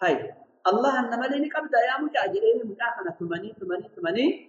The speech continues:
"Eenyu si barsiise dubbii kana?" ka jedhu, mucichillee waan godhu wallaalee jennaan, azaabni itti hammaatee, "Ibaluu, ibaluutti namicha Rabbiin gabbaru akkanaatti na barsiise," jedheeni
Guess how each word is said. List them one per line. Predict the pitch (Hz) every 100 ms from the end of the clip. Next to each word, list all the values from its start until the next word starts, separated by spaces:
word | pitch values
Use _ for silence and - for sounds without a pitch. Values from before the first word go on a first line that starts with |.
| _ _ _ _ -
"Eenyu | 240 254 247
si | -
barsiise | 233 208 190
dubbii | 180 180 226
kana?" | 202 180
ka | 190
jedhu, | 277 339 302 - - _ _
mucichillee | 302 202 - 180 170 185 196 196 196
waan | 165 156 -
godhu | 156 156
wallaalee | 147 147 147 175 170
jennaan, | 160 180
azaabni | 147 147 180 165
itti | 147 -
hammaatee, | 143 147 147 151 208 254 - - _ _ _ -
"Ibaluu, | 156 185 196 190
ibaluutti | 175 180 185 - 170
namicha | 302 -
Rabbiin | 170 - 160 156
gabbaru | 170 156 151
akkanaatti | 147 - - 190 - 147
na | 143
barsiise," | 151 - - -
jedheeni | - 147 156